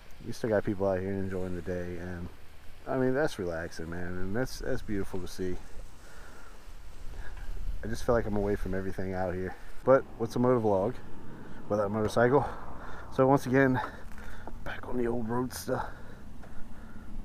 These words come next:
and we're gonna get going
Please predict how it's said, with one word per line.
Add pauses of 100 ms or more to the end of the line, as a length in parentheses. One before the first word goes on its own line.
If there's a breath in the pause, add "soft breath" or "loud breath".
(460)
and
we're
gonna
get (640 loud breath)
going